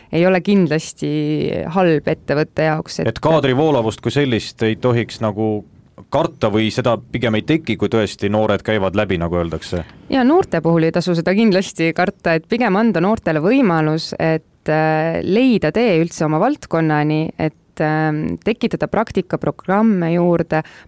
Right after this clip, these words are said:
Speaker 1: panustada natuke rohkem võib-olla sellesse, et, äh, kasvatada endale ise tööjõudu, et, äh, see võib-olla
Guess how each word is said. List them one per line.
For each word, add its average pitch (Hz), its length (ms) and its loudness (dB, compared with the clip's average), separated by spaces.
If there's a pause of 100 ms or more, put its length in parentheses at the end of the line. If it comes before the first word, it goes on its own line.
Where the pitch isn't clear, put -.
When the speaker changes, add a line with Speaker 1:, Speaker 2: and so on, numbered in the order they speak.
Speaker 1:
panustada 180 720 2
natuke 196 300 -2
rohkem 233 380 0
võib-olla 165 320 0
sellesse, 165 580 -2 (480)
et, - 360 -6
äh, 165 160 2
kasvatada 175 560 -2
endale 165 240 0
ise 202 240 0
tööjõudu, 151 640 0 (240)
et, - 340 -8
äh, 165 240 0
see 220 220 0
võib-olla 165 320 2